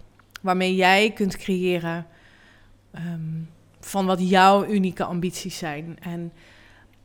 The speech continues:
dat is waarom ik doe wat ik doe. Eigenlijk is het heel simpel.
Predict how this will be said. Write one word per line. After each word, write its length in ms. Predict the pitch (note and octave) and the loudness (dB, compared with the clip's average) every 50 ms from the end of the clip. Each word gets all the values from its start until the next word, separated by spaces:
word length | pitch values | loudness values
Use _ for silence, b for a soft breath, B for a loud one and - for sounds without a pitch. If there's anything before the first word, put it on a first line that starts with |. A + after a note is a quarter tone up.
| _ _ _ _ _ _ _ - | _ _ _ _ _ _ _ -2
dat 240 | G3+ G#3 A3 G#3+ | 2 2 2 2
is 120 | A3 G3+ F3+ | 2 0 0
waarom 320 | G#3 G3+ F#3+ F#3+ G3+ G3 | 2 2 2 2 0 0
ik 120 | G3 F#3 E3 | -2 -2 0
doe 140 | G3 G3 | 0 0
wat 120 | F3+ F#3+ F3+ | 0 -2 -4
ik 140 | F3+ D#3+ F3 | -4 -4 -2
doe. 260 | G#3+ A3 G3+ F3+ E3+ | 0 0 0 0 0
Eigenlijk 340 | D3 G3 G3 A3 A3 G#3+ - | 0 -2 -2 -2 -4 -2 -2
is 120 | A3 F3+ | -2 -2
het 80 | G3 F#3+ | -2 -2
heel 160 | G3 G3+ G3 | -2 -2 -2
simpel. 720 | - - - A3+ A#3 B3 A3+ - E3 D#3+ D#3 D#3+ E3+ | -2 -2 -2 -2 -2 -4 -4 -6 -6 -6 -6 -8 -10